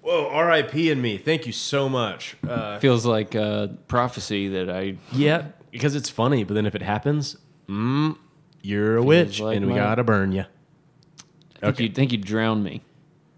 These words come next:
Speaker 2: They burned and drowned witches.
Speaker 1: Did they? Just to be double sure?
Speaker 2: Well, to see if they were witches, they would put 'em in water, and if they died, they were like, "Oh, that wasn't a witch." But if they floated and survived, they're like, "That's a witch." And they took 'em out of the water and they burned 'em.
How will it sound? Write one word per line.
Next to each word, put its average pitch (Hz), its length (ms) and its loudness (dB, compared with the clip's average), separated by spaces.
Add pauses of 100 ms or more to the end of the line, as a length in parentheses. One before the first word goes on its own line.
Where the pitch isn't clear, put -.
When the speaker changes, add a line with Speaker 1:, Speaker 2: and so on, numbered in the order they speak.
(800)
Speaker 2:
They 220 100 2
burned 214 400 2
and 208 400 -2
drowned 131 380 0
witches. 104 520 -6
Speaker 1:
Did 139 160 -4
they? 220 220 2 (180)
Just 127 180 -4
to 139 40 -2
be 113 160 2
double 104 300 -2
sure? 123 420 0
Speaker 2:
Well, 143 100 -2
to 127 120 -8
see 175 240 -2
if 160 140 -4
they 151 100 0
were 127 100 0
witches, 123 400 -2
they 117 100 0
would 104 120 -4 (300)
put 139 120 -2
'em 123 100 -2
in 107 140 -2
water, 107 460 -2 (560)
and 113 140 -4
if 104 140 -6
they 104 160 -2
died, 107 540 0
they 104 140 -4
were 104 60 -2
like, 101 140 -4
"Oh, 101 120 -2
that 95 80 -2
wasn't 101 260 -2
a 98 60 -4
witch." 104 420 -4 (500)
But 104 120 -4
if 101 120 -4
they 104 120 -4
floated 123 440 2
and 117 120 0
survived, 110 420 2
they're 104 60 2
like, 104 120 2
"That's 107 200 -2
a 113 40 -2
witch." 113 360 -2
And 110 100 -4
they 104 100 -2
took 113 220 -6
'em 110 100 -4
out 107 80 -2
of 98 60 -2
the 101 60 -2
water 104 220 0
and 104 100 -2
they 95 60 -4
burned 104 360 -2
'em. 67 180 -8